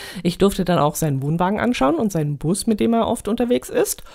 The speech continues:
so dass ich jetzt auch schon wieder ein paar Bilder im Kopf habe und wenn er dann wieder was in seinem Podcast erzählt, kann ich dazu etwas zuordnen. Das finde ich sehr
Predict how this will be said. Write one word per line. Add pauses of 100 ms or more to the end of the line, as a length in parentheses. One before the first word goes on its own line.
(360)
so
dass
ich
jetzt
auch
schon
wieder
ein
paar
Bilder
im
Kopf
habe
und
wenn
er
dann
wieder
was
in
seinem
Podcast
erzählt,
kann
ich
dazu
etwas
zuordnen.
Das
finde
ich
sehr